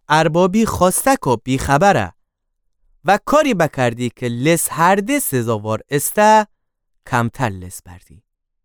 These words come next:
هر کسی که ور آدوه ببو،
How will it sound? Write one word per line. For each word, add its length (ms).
هر 200
کسی 420
که 240
ور 360
آدوه 460
ببو، 540